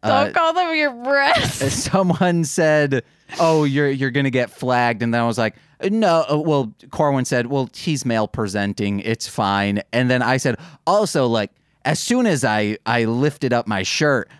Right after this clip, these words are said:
Speaker 1: my camera's light exposure just got flooded because it's,
Speaker 2: <laughs>
Speaker 1: I'm pale white as hell."
Speaker 2: <laughs>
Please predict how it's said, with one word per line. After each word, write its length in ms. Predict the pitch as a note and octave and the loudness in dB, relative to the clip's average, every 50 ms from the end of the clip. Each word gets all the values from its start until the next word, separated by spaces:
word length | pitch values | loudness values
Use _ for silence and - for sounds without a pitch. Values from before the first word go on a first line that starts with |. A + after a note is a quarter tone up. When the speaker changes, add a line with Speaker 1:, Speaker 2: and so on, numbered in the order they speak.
| _ - | _ -4
Speaker 1:
my 180 | D#3 F3 E3+ | -2 -2 -2
camera's 720 | - - - - - G#3+ A#3 A#3 A3 F3+ C3 A2 G#2+ - A#2+ | -4 -4 -4 -2 -2 0 0 2 2 0 0 0 -2 -2 -4
light 420 | G#2 G#2 A2+ B2+ C#3+ D#3 D3+ - | -2 0 2 2 2 2 0 -2
exposure 680 | A2 A2 - - - - - A#2+ A#2 A#2 A2+ G#2+ A2+ A2 | -4 -6 -6 -6 -8 -4 -2 0 0 0 0 0 0 -2
just 240 | G#2 - A#2 G#2+ - | -2 -2 -2 -2 -2
got 240 | - C3 A#2 - - | 0 -2 -2 -2 -6
flooded 960 | - - - - D#3+ D3 D3 C#3+ D3 D3 D3+ D3 C3+ A#2 G#2 G2 G2 F#2+ F#2+ - _ _ _ - | -12 -14 -6 -2 0 0 2 2 2 4 4 2 2 2 0 -2 -2 -4 -6 -10 _ _ _ -4
because 480 | C#4 D#4+ F4+ - F#4+ - - C3+ F4+ F#4 | 0 2 4 4 4 4 4 2 2 0
it's, 200 | A4+ G4 - - | 0 -2 -4 -4
Speaker 2:
<laughs> 40 | - | -2
Speaker 1:
I'm 220 | C#3 C#3+ C3+ A#2+ - | 0 0 0 0 -2
pale 420 | - - - F3+ F3 E3+ D#3+ D3 B2+ | -4 -4 0 0 2 2 2 2 2
white 240 | C3+ C3 B2 A#2 G#2+ | 2 2 2 0 0
as 160 | G2 F#2 - | -2 -4 -6
hell." 600 | G2 - C3 E3+ E3+ D#3+ C#3 A2 G2+ G2 F#2 - D#4+ E4 - - | -8 -6 -2 0 2 2 2 2 2 0 2 2 2 2 0 -2
Speaker 2:
<laughs> 40 | - | -4